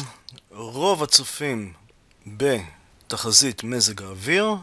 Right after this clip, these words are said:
נוהגים בלנד רובר, ניסן, סביר להניח שזה לא ניסן ג'וק, אלא ניסן פטרול, בהתחשב בעובדה שניסן טראנו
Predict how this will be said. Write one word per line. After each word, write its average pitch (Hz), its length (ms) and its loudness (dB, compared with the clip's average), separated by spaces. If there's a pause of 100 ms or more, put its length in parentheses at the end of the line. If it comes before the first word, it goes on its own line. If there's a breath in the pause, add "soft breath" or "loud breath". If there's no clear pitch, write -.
(440 soft breath)
נוהגים 143 600 4
בלנד 110 440 2
רובר, 123 340 0 (760)
ניסן, 113 680 4
סביר 113 280 -2
להניח 110 280 -8
שזה 101 260 -4
לא 101 120 -10
ניסן 98 380 2
ג'וק, 160 340 -8 (120)
אלא 98 100 -10
ניסן 104 340 4 (100)
פטרול, 127 440 -6 (880 loud breath)
בהתחשב 117 640 2
בעובדה 110 480 -2
שניסן 110 500 4
טראנו 107 500 -2